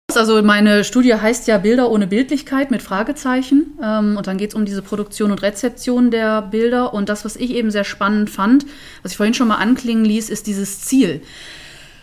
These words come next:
RadiologInnen sind in ihrer Arbeit mit den Bildern bemüht, sie eindeutig zu machen. Also das wäre das Beste, was passieren kann. Ich, äh, erzeuge ein Bild eines menschlichen Körpers durch diese Untersuchung. Also es sind ja tatsächlich Untersuchungen,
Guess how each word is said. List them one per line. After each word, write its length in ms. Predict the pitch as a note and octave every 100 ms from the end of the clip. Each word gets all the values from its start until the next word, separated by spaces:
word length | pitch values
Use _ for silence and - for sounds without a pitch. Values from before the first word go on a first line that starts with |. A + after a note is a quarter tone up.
| -
RadiologInnen 840 | G#3+ A3+ A#3+ C#4 - B3+ D4+ D4+
sind 380 | G3+ A#3 C#4 D#4
in 120 | A#3
ihrer 220 | A3 G3+
Arbeit 320 | F#3 A#3 B3+
mit 100 | A#3+ A3+
den 120 | G#3+
Bildern 300 | A3 A#3+ A3+
bemüht, 360 | G#3+ G#3 B3+
sie 200 | - A#3
eindeutig 520 | - B3 G#3 D#3+ D#3 -
zu 140 | E3
machen. 340 | D#3 C#3+ E3 F#3
Also 180 | F3+ F#3
das 200 | G3 A3
wäre 160 | A3+
das 160 | G#3+ G#3
Beste, 260 | A3+ - A3
was 140 | G#3+
passieren 440 | G#3 - C4 E3+
kann. 280 | E3+ D#3+ D#3+
Ich, 200 | E3 -
äh, 300 | F#3+ F#3 F#3
erzeuge 460 | E3+ - G3+ A3+ A#3
ein 200 | F#3+ F#3+
Bild 280 | G3+ C4+ B3+
eines 240 | G3+ G3
menschlichen 420 | G3+ G#3+ G#3+ G#3
Körpers 460 | - G3+ A#3 C4 -
durch 120 | G#3+
diese 220 | A3 F#3+
Untersuchung. 640 | G3 F#3+ F3 A3 B3+ D4+ D#4+
Also 140 | F3+
es 80 | F3+
sind 180 | G#3+ G#3+
ja 80 |
tatsächlich 400 | G3 G3 G3+ G3
Untersuchungen, 760 | G#3+ F#3+ F3+ G#3+ B3 C#4 C#4